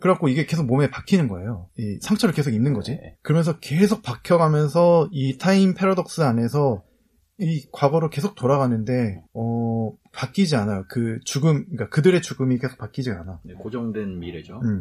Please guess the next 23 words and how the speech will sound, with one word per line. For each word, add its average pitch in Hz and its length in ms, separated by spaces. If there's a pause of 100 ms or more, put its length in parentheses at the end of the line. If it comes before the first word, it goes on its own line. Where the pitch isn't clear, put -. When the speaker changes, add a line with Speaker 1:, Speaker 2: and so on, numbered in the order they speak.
Speaker 1:
고정된 131 400
미래인 87 280
거예요. 80 180 (100)
Speaker 2:
그러니까 113 300
뭐 98 340
이렇게 110 320
죽고 127 220
저렇게 110 280
죽고 139 440
뭐 110 160
Speaker 1:
음. 98 40 (280)
Speaker 2:
못 104 160
꺾여서 127 420
죽고 113 240
어쨌든 214 320
죽는다는 117 440
거죠. 113 120
Speaker 1:
네, 95 100 (120)
어쨌든 143 240
죽는 104 180
거야. 90 160 (420)
그러니까 165 200
블루베리는 156 800